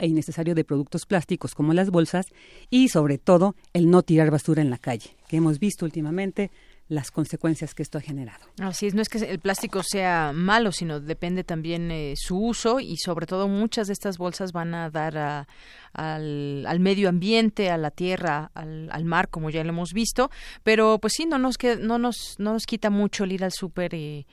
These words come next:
Speaker 2: y llevar nuestras bolsas de, de tela en lugar de las de plástico que nos regalan ahí, y esto,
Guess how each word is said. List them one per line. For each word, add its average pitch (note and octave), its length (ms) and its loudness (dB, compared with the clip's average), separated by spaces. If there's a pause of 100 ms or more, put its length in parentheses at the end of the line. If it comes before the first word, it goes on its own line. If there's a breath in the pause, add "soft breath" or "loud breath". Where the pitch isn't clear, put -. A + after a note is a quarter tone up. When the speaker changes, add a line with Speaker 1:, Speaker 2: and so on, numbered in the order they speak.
(300 soft breath)
Speaker 2:
y E3 120 -10
llevar E3+ 320 0
nuestras D#3+ 340 -4
bolsas D#3+ 600 -4
de, D3 360 -6
de D3+ 140 -4
tela G3+ 500 2
en D#3 140 -8
lugar D#3 260 -4
de D3+ 320 -6
las D3 220 -8
de D#3+ 80 -2
plástico F3+ 500 -2
que D3+ 140 -8
nos D3 160 -6
regalan E3 400 0
ahí, F#3 260 -2 (320 soft breath)
y F3 140 -2
esto, F3 480 0